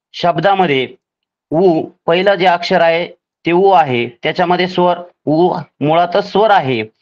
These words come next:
अ अधिक उ पासून ओ तयार होतो. आता हा ओ जो स्वर आहे तो पहिल्या अक्षराच्या शेवटच्या वर्णामध्ये मिसळला जातो. य अधिक ओ बरोबर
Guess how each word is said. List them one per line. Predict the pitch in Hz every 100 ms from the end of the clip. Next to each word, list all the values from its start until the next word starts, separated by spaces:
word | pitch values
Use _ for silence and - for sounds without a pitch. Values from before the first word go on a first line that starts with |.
| _ _
अ | 143 190 202
अधिक | 156 165 180
उ | 170 190 151 143 - _ _ _ -
पासून | 165 180 196 139 135 135 _ _ _ - -
ओ | 370 339 311 - _ _ _ _ _ _ _ 170
तयार | 180 180
होतो. | 147 101 101 90 92
आता | - 147 175
हा | 165 185
ओ | 135 127 202 202
जो | 196 214 208
स्वर | - - 180 226
आहे | 202 151 131 127 123 _ _ _ _
तो | 190 151 147 -
पहिल्या | 180 185 196 202
अक्षराच्या | 180 - 180 160 160 175
शेवटच्या | - - 170 165 165 - 175 170 170 - _ _ _ _
वर्णामध्ये | 131 165 175 185 190 175 147
मिसळला | 139 131 131 117 104
जातो. | 98 107
य | 107 135 170 180 190 - _ -
अधिक | 139 147 156 - 165 - -
ओ | 185 160 127 123 - _ _ -
बरोबर | 127 165 185 190 147 135